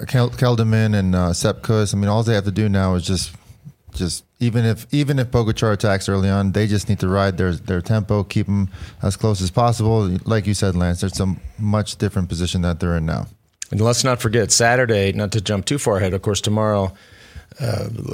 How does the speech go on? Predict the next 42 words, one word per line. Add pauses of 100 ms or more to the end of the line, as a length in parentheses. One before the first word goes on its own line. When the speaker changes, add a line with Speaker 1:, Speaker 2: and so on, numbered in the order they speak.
(180)
Speaker 2:
you
know,
the,
the,
the
Queen
stage. (320)
And
then
we
have
some,
some,
um,
days
that
are
not
gonna
affect
the
G
C
most
likely. (500)
Uh,
but
then
Saturday's
a
beast.
So
the,
Pogacar's
got
two
days.
He's
got
tomorrow (440)
and,
and,